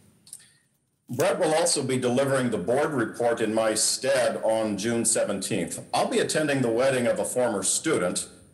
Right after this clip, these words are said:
a young man who shifted his career path out of the private sector and into history education as a result of classes he took here. I figure watching him get married is the least I can do after turning him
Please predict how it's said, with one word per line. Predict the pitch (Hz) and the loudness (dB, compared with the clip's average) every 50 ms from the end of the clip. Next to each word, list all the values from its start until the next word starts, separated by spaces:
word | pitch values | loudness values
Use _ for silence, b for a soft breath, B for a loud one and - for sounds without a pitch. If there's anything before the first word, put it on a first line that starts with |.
| _ - 117 | _ -6 -2
a | 104 104 104 104 104 | 0 2 2 2 2
young | 104 110 117 120 117 113 | 2 2 2 2 2 2
man | 117 120 117 117 113 | 2 2 2 2 0
who | 110 110 104 104 101 | -2 -2 -2 -2 -2
shifted | - - - 147 143 - 131 117 | -4 -2 -2 -2 0 0 0 0
his | 120 113 - | 0 -2 -4
career | - - 110 107 117 123 123 123 120 120 - | -4 -4 -2 0 0 2 2 0 0 -2 -2
path | - 123 113 110 107 - - - | -2 0 2 2 0 -2 -2 -2
out | 120 127 139 127 | 0 0 2 0
of | 117 101 | 0 -2
the | 104 - | -4 -8
private | - - 165 170 147 127 - - | -2 0 0 0 0 0 0 0
sector | - 135 123 117 117 - 117 113 110 - - - - - - _ - | 0 2 0 0 0 -2 -6 -6 -6 -10 -18 -20 -20 -20 -20 _ -2
and | 104 110 113 113 110 | 0 0 2 0 0
into | 110 127 131 131 135 131 127 | 0 -2 -2 0 0 0 2
history | 139 139 - - 131 135 131 | 2 0 0 -2 -2 0 0
education | 127 - 104 101 - - 131 127 123 - 123 113 110 | 0 0 -2 -6 -2 0 0 0 0 0 -2 -2 0
as | 101 110 113 110 107 | 0 0 0 0 0
a | 107 | -2
result | 107 107 - 110 113 113 113 - | -2 -2 0 2 2 2 2 0
of | 104 90 - | -2 -6 -4
classes | - - 113 113 110 - 110 98 - | -2 0 0 0 0 0 -2 -4 -4
he | 110 104 | -4 -4
took | 98 - 113 110 - | -2 -2 -2 -2 0
here. | - 82 71 - - - B B B B B B B B B _ - - - - | -2 -4 -4 -4 -8 -14 B B B B B B B B B _ -20 -20 -8 -2
I | - 104 | -2 0
figure | 107 156 165 151 151 147 143 | 0 0 0 0 2 2 2
watching | 139 143 147 147 151 135 135 | 2 2 2 2 2 0 2
him | 139 135 131 127 | 2 2 2 2
get | 127 120 - | 0 0 2
married | 120 123 123 127 123 117 113 | 0 0 2 2 0 0 0
is | 113 101 101 104 | 0 0 0 0
the | 110 | 0
least | 110 120 123 123 - 127 | 2 2 2 2 2 0
I | 113 | 0
can | 107 - 110 104 | 0 0 -2 0
do | 110 113 110 104 | 2 2 2 4
after | 104 107 101 - - 98 | 2 2 0 0 -4 -6
turning | - - 110 107 104 101 101 | -4 -2 -2 0 0 0 0
him | 95 95 98 98 - | -2 -2 -4 -8 -10